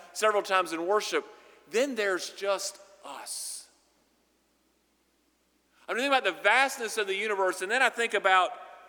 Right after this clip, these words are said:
me right here and the vastness of all of that. And if God created all of that and God created me,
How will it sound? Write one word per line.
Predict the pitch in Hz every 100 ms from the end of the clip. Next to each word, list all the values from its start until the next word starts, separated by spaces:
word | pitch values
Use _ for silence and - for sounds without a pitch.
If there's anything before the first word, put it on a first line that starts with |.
| - 135
me | 156 208 220 147 107 90 - _ _ 127
right | 175 214 - -
here | 190 156 104 - _ _ _ _ _ _ _ _ _ _ _ _ _ _ _ -
and | 175
the | 160
vastness | 156 208 226 220 202 -
of | 151 -
all | 156 180 190 170
of |
that. | 156 151 123 - - - _ _ _ _ _ -
And |
if | 190 170
God | 254 277
created | - 226 240 226 196
all | 196 240 226
of |
that | 202 185
and | 180
God | 214 233
created | 226 214 202
me, | 226 220